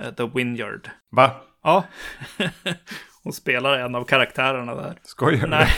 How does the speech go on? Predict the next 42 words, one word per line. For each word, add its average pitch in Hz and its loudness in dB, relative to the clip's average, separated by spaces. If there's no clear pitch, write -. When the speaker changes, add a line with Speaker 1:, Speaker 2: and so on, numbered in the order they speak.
Speaker 1:
<laughs> 214 4
Så - -4
är 139 0
det. - -8
Speaker 2:
Ja, - -2
bra. 143 2
Bättre 151 0
research 113 -2
av 110 -4
dig 110 -4
här. 104 -8
Speaker 1:
Hon 185 0
har 175 4
ju 160 2
liksom 156 -2
någon 185 -4
slags 190 -2
minnesförlust, 170 -2
eh, 139 0
men 147 2
hon 160 -4
är 160 -2
ju 160 -2
övertygad 156 0
om 143 0
att 139 -6
hon 143 -6
inte 139 -6
är 135 -4
galen. 135 2
Hon 131 -6
bara 135 2
minns 147 -2
inte. - -12
Så - -8
hon 143 -4
ska 160 -2
ju 151 4
Speaker 2:
Mm. 113 2
Speaker 1:
inte 127 -4
vara 135 2
där, - -8